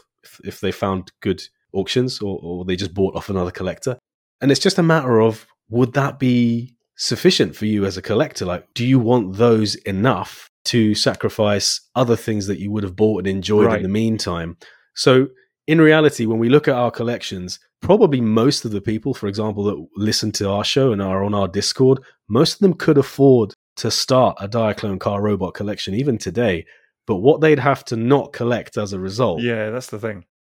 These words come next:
Speaker 1: So if that's what you wanted, like, if that is your dream, you can still do it. And people do start this week collecting Diaclone car robots, and they just
Speaker 2: Yeah.
Speaker 1: wait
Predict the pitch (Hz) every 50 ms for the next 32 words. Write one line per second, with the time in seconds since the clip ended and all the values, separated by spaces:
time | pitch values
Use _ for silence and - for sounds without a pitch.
0 | _ 160 151 - 170 175 165 - 196 214 - - 147 98 113 113 107 127 160 175
1 | - - 107 92 101 98 90 85 - 151 147 110 117 98 98 90 85 95 120 143
2 | 117 92 85 82 85 - - 107 143 156 - - - 160 127 120 - - - 101
3 | 95 104 160 165 107 87 78 - - 104 104 101 - - 160 151 - 101 92 110
4 | 127 120 101 87 80 87 _ _ _ - - - - 147 151 135 85 73 - -
5 | - - _ 214 202 - - 208 240 - - - - _ _ - 110 101 92 -
6 | - 113 104 98 101 98 98 95 - 107 101 - - 120 135 180 233 185 107 85
7 | - - 98 92 - - - 65 - - 113 131 - -